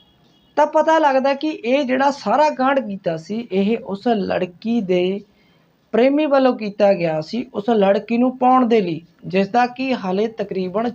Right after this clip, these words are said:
ਚਾਲੀ ਦਿਨ ਪਹਿਲਾਂ ਵਿਆਹ ਹੋਇਆ ਸੀ। ਪ੍ਰੇਮੀ ਨੇ ਇਹ ਸਾਰਾ ਕੁਝ ਸੋਸ਼ਲ ਮੀਡੀਆ ਤੋਂ ਸਿੱਖ ਕੇ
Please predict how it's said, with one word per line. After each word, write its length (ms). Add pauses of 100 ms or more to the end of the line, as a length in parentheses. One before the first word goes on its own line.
(200)
ਚਾਲੀ 360
ਦਿਨ 220
ਪਹਿਲਾਂ 360
ਵਿਆਹ 240
ਹੋਇਆ 240
ਸੀ। 140 (440)
ਪ੍ਰੇਮੀ 460
ਨੇ 280 (680)
ਇਹ 140
ਸਾਰਾ 340
ਕੁਝ 260
ਸੋਸ਼ਲ 480
ਮੀਡੀਆ 300
ਤੋਂ 140
ਸਿੱਖ 440
ਕੇ 200